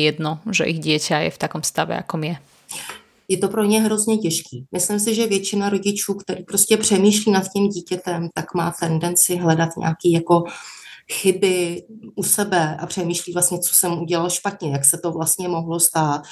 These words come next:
Speaker 2: eh, nebo dokonce velmi rychle se jako snaží obhájit před tím okolím, protože se trošku cítí vlastně pod nějakým drobnohledem, eh, že nějakou chybu určitě muselo udělat. A, a to je vlastně hrozně složitý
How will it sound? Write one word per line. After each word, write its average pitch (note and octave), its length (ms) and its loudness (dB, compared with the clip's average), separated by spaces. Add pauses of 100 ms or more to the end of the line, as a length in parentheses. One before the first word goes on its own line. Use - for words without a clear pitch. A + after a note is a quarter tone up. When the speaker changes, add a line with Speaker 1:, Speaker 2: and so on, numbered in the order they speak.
(500)
Speaker 2:
eh, D#3+ 400 2
nebo E3 220 0
dokonce F3 440 0
velmi E3+ 320 2
rychle E3 300 -2
se E3 200 4
jako D#3+ 180 -4
snaží E3+ 380 0
obhájit F3 460 2
před F3 240 -6
tím F3 140 0
okolím, F3+ 560 2
protože E3 400 -4
se F3 140 -2
trošku E3+ 380 -2
cítí F3 600 -2 (440)
vlastně F3 420 0
pod F3 300 -6
nějakým E3+ 380 0
drobnohledem, E3+ 840 2 (460)
eh, F3+ 120 6
že F3+ 160 6
nějakou E3 360 4
chybu E3 300 -2
určitě F3+ 460 2
muselo D#3+ 440 2
udělat. D3 460 2 (200)
A, E3+ 120 4 (960)
a F3+ 180 4 (200)
to G3+ 100 2
je F#3+ 100 2
vlastně F#3+ 340 2
hrozně G3+ 260 2
složitý F3 500 0